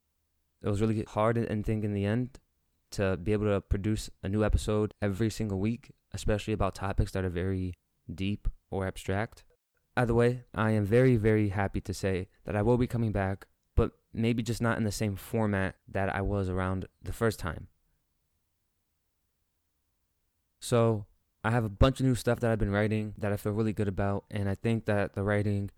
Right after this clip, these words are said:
is taking a different path, if you will, but it's a good thing. It's a great thing. And so I'm really excited to share with you guys some stuff I've been thinking about and just experiencing. I know I didn't realize how much I enjoyed talking to you guys every week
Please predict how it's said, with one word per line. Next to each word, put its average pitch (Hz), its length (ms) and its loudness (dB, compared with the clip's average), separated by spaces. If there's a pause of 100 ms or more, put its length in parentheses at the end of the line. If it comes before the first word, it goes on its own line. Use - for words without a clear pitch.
(220)
is 107 100 -4
taking 104 580 -4 (240)
a 101 180 2
different 110 400 -2 (100)
path, 120 400 0
if 147 160 -2
you 143 100 0
will, 165 340 -2
but 127 120 4
it's - 160 -2
a 131 60 2
good 131 260 2
thing. 85 300 -6 (200)
It's - 100 -4
a 117 40 -2
great 123 300 0
thing. - 240 -10 (320)
And 107 160 -4
so 113 100 0
I'm 104 100 0
really 120 160 0
excited 110 360 0
to - 60 -8
share 110 200 0
with 101 140 -2
you 104 80 -6
guys 101 420 -2 (340)
some 92 200 -8
stuff 113 240 -2
I've 107 80 2
been 104 100 0
thinking 107 240 -4
about 101 420 0
and 95 300 -4
just 92 460 -6 (240)
experiencing. 104 800 -2 (180)
I 104 80 -4
know 104 140 -2
I 101 100 0
didn't 110 220 0
realize 107 500 2 (200)
how 107 260 -2
much 113 360 -2
I 98 240 -4
enjoyed 98 600 -2 (240)
talking 101 340 -2
to 92 140 -8
you 92 60 -4
guys 87 260 -2
every 82 140 -6
week 82 280 -10